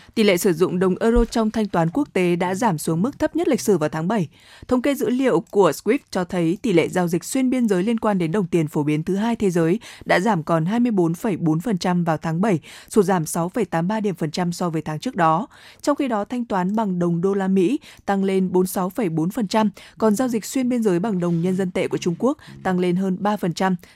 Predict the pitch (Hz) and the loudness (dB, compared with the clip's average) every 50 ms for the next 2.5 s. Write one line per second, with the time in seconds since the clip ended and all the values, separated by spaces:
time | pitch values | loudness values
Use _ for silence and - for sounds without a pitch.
0 | - - 208 214 156 165 185 190 - - 185 180 180 - 185 - - - 165 151 | -2 2 2 4 4 2 0 -2 -2 -4 -2 -2 -2 -2 -4 -4 -4 -4 -2 -2
1 | 160 165 - _ _ - - 185 175 185 185 180 180 220 240 247 247 240 233 - | -2 -4 -4 _ _ 0 2 2 2 2 2 2 2 0 0 -2 -2 -4 -4 -2
2 | 233 220 220 214 208 214 214 208 208 | -2 0 0 0 0 0 0 0 -2